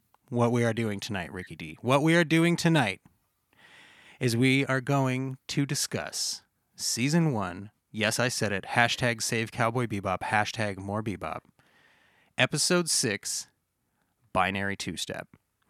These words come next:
So, normally here, I would say, "Josh, what's the synopsis for this episode?"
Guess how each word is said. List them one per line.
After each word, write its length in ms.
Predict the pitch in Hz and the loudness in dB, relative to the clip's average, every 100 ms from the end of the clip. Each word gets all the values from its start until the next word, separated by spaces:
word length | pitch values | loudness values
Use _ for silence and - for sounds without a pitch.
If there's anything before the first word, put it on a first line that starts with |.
| - - - - _ - | -20 -20 -20 -20 _ -2
So, 400 | - 156 101 - _ _ _ _ _ _ _ | 4 6 4 0 _ _ _ _ _ _ _
normally 540 | 120 123 131 143 123 107 | 4 8 8 6 2 0
here, 400 | 90 82 78 - _ - | -4 -10 -10 -14 _ -4
I 100 | 107 | -2
would 140 | 101 - | 0 -2
say, 160 | 104 | -4
"Josh, 440 | 92 104 87 - - _ _ - | -4 -4 -4 -6 -8 _ _ -2
what's 200 | 123 - | -2 0
the 80 | 113 | -2
synopsis 560 | - 110 107 - 92 | -2 -2 -2 -6 -8
for 140 | - 104 | -6 -6
this 180 | 101 104 | -4 -4
episode?" 440 | 98 - 92 | -4 -4 -6